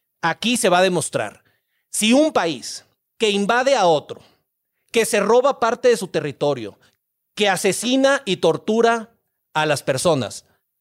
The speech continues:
de ese territorio, se puede salir con la suya. Hasta ahorita, Ucrania, setecientos días después, le está demostrando a Vladimir Putin que no, cabrón.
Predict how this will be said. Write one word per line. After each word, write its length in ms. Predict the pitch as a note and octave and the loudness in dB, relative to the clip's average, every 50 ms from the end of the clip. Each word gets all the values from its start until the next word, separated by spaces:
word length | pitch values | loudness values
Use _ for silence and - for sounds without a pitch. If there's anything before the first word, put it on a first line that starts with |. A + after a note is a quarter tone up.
| _ _ _ _ _ _ _ _ _ _ | _ _ _ _ _ _ _ _ _ _
de 180 | _ C3 E3+ F3 | _ 0 2 2
ese 160 | E3 - F3 | 2 2 0
territorio, 640 | - - D3+ C3+ C3+ - - C3+ C3 B2 A2 F#2+ - | 0 0 0 0 -2 0 0 0 0 0 -2 -6 -8
se 160 | _ - D3+ A#2 | _ -4 -4 0
puede 200 | - D#3+ D#3 D3 | 2 0 0 2
salir 240 | - C#3 C3+ B2+ | 0 -2 -4 -2
con 160 | A#2+ C#3 C3 A#2+ | -2 -2 -2 -2
la 80 | G#2+ | -4
suya. 400 | - - G#2+ F#2+ E2+ - F#2+ - _ _ _ _ | -6 -6 -10 -12 -12 -16 -20 -20 _ _ _ _
Hasta 220 | C#3 C3 - - C#3 | -4 -2 0 0 0
ahorita, 480 | D3 F#3 G#3 G3 - A#3 A#3 A#3 - _ | 2 0 -2 0 0 0 0 0 -2 _
Ucrania, 600 | - D3+ D3 - F3 E3+ F3 F3+ F3 E3 C#3 A2+ | -2 -2 0 0 0 2 2 2 2 0 0 -2
setecientos 840 | - - E3+ D#3+ - E3 D3+ - - G3+ A3 A3 G#3+ - G3+ E3 | 0 -2 -2 -2 0 -4 -4 -2 0 0 0 0 0 -2 -4 -2
días 200 | D3 F3 F3+ E3 | 0 0 0 0
después, 480 | C#3+ C3 - - F#3 G3 G#3 G#3+ G#3 - - - - - - - | 0 -6 -10 -6 -4 -4 -2 -4 -6 -10 -18 -20 -20 -20 -8 0
le 120 | C3+ C#3+ | 0 0
está 200 | C3 - F#3+ F#3 | 2 2 0 0
demostrando 1000 | G3 G3+ F#3+ E3 C#3+ - - - F3+ F#3 F#3 G3 G3+ G3+ G#3 A3+ B3+ A#3 - _ _ _ _ _ _ _ _ _ _ _ _ _ _ _ | 2 0 0 -2 -4 -4 -2 0 0 2 2 0 0 2 0 0 0 -2 -10 _ _ _ _ _ _ _ _ _ _ _ _ _ _ _
a 80 | - B2+ | -2 0
Vladimir 360 | C#3 D3+ D#3 D#3 C#3+ C3+ A#2 | 2 2 2 2 0 -2 -4
Putin 360 | - E3+ F#3 - G#3 G#3 G3+ - - _ _ | -6 -8 -8 -6 -4 -6 -6 -6 -8 _ _
que 120 | E3 D3 | 0 2
no, 200 | D3 D#3 C#3+ - | 2 2 2 0
cabrón. 400 | - A2+ G#2 G#2+ G2 F#2+ - _ | -4 -10 -10 -10 -16 -16 -18 _